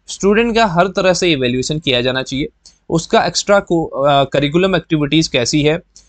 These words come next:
और co-curricular एक्टिविटीज में वो कैसा पार्टिसिपेट कर रहा है, स्पोर्ट्स में उसका कैसा यहाँ पे पार्टिसिपेशन है, कोई सिंगिंग है या इस तरह की arts and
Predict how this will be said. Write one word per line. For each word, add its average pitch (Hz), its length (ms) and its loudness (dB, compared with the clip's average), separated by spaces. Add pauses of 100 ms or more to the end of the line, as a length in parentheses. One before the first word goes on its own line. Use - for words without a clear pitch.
(240)
और 151 380 4
co-curricular 185 540 2
एक्टिविटीज 156 540 0
में 170 60 0
वो 165 100 2
कैसा 147 320 0
पार्टिसिपेट 156 640 -2
कर 147 100 2
रहा 139 180 0
है, 147 180 0
स्पोर्ट्स 185 440 0
में 180 80 -2
उसका 156 280 0
कैसा 143 300 -2
यहाँ 135 240 -2
पे 135 140 -4
पार्टिसिपेशन 135 720 -2
है, 143 220 0 (500)
कोई 185 140 6
सिंगिंग 180 520 0
है 156 180 4
या 160 100 4
इस 165 160 -2
तरह 175 140 -2
की 170 140 -4
arts 143 400 0
and 156 220 -4